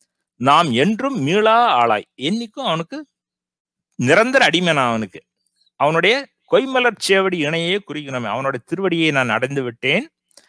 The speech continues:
அதனால எனக்கு ஒரு கவலை கிடையாது, நான் யாருக்கும் பயப்பட மாட்டேன். உங்க ராஜா என்ன, யமனுக்கே நான் பயப்பட மாட்டேன், அப்புறம் என்ன உங்க ராஜா அப்படின்னு சொல்லி நான் வரமாட்டேன் அப்படிங்கிறார். அப்புறம் அந்த பதிகத்துல இன்னொரு பாட்டு பார்க்க போறோம். அதுல இன்னொரு,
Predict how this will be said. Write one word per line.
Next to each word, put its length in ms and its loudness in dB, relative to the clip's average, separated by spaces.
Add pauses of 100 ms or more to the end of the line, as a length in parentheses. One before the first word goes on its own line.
(260)
அதனால 440 4
எனக்கு 300 2
ஒரு 200 -2
கவலை 320 2
கிடையாது, 480 2 (340)
நான் 240 -4
யாருக்கும் 400 2
பயப்பட 300 0
மாட்டேன். 400 -2
உங்க 260 -8
ராஜா 380 2
என்ன, 200 -2
யமனுக்கே 480 0
நான் 160 2
பயப்பட 240 2
மாட்டேன், 240 0
அப்புறம் 180 -8
என்ன 120 -2
உங்க 120 -4
ராஜா 300 0 (1120)
அப்படின்னு 400 2
சொல்லி 380 -2
நான் 160 0
வரமாட்டேன் 480 2
அப்படிங்கிறார். 380 -6 (260)
அப்புறம் 400 -2 (220)
அந்த 180 -2
பதிகத்துல 360 -2
இன்னொரு 200 2
பாட்டு 220 2
பார்க்க 260 -2
போறோம். 220 -8 (260)
அதுல 200 -2
இன்னொரு, 260 0